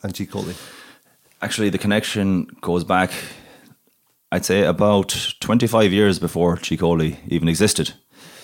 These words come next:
Speaker 2: When my father used to work in the A S B, um, Inishbofin was moving from generated power to electricity back in the early eighties. So Dad was, um,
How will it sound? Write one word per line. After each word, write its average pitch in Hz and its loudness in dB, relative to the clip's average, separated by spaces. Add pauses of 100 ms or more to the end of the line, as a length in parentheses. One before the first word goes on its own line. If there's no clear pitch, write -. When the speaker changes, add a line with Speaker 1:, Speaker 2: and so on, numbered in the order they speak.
(180)
Speaker 2:
When 90 -4
my 92 2
father 98 2
used 87 0
to 85 -4
work 85 0
in 85 0
the 87 2
A 82 2
S - -2
B, 92 0 (1300)
um, 69 -4 (340)
Inishbofin 87 0
was 78 -2
moving 82 2
from 76 -2
generated 85 2
power 80 2
to 76 -2
electricity 76 -2
back 76 -2
in 78 -2
the 80 0
early 78 0
eighties. 82 -2 (880)
So 80 0
Dad 85 0
was, 78 -2
um, 76 -2